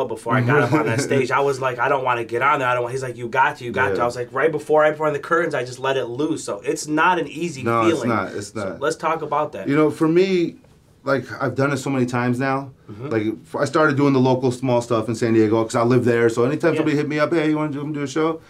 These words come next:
Speaker 1: Yep.
Speaker 2: "Hey, no problem.
Speaker 1: Sure.
Speaker 2: Put me on. I'll, I'll come do it." But I just realized that, like, I wasn't really getting nervous too much before I go up there.
Speaker 1: Okay.
Speaker 2: And it was kinda weird because, you know, I, th-, I told myself, "Hey, it's your song.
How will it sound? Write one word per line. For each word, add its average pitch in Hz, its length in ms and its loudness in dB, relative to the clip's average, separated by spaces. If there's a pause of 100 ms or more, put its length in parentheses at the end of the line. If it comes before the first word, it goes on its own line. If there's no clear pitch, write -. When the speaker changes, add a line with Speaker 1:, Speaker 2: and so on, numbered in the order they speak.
Speaker 1:
Yep. 117 200 -6
Speaker 2:
"Hey, - 80 2
no 175 120 4
problem. 139 380 2
Speaker 1:
Sure. 113 60 -8
Speaker 2:
Put 139 140 2
me 131 80 2
on. 123 220 2
I'll, 123 200 2
I'll 117 120 0
come 117 200 -2
do 113 160 4
it." 92 180 -2 (460)
But 120 260 2
I 147 80 4
just 165 240 -6
realized 143 440 4
that, 110 200 2
like, 107 220 -4 (680)
I 117 80 -12
wasn't 151 320 -2
really 151 120 0
getting 117 240 2
nervous 117 380 2
too - 160 -2
much 92 380 -4
before 107 280 0
I 98 100 0
go 98 180 0
up 90 160 -2
there. - 260 -6 (320)
Speaker 1:
Okay. 101 240 -16
Speaker 2:
And 110 540 0 (220)
it - 60 -10
was 127 180 0
kinda 156 280 2
weird 135 400 6
because, 117 580 0
you 131 100 -2
know, 139 80 2
I, 127 100 4
th-, 123 140 -4
I 127 100 2 (120)
told 156 200 0
myself, 117 320 -2
"Hey, 107 220 -2 (320)
it's - 140 -14
your 156 140 2
song. 92 400 -6